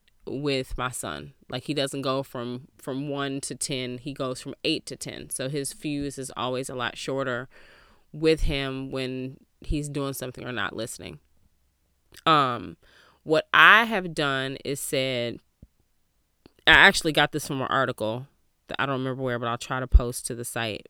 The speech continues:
But it was an article that was talking about, imagine yourself as a kid. And all people do is tell you what to do. Sit down, stop talking, uh,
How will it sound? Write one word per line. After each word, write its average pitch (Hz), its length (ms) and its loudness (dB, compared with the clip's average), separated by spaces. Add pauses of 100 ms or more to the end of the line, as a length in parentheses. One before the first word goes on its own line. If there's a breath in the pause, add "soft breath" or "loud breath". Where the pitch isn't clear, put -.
But 127 300 0 (640 loud breath)
it 160 80 4
was 165 100 4
an - 120 0
article 196 440 8
that 156 160 4
was 156 140 0
talking 151 280 4
about, 143 320 2
imagine 190 960 4 (240)
yourself 151 640 -2
as 135 160 -4
a - 40 -8
kid. 82 360 -10 (1400)
And 135 180 -6
all 143 180 6
people 185 280 -2
do 165 160 0
is 143 160 -4
tell 143 220 -2
you 160 260 -2 (420)
what 147 280 2
to 226 100 0
do. 170 280 0 (920 soft breath)
Sit 175 280 2
down, 156 500 2
stop 143 400 4
talking, 135 640 -2 (600)
uh, 127 580 -2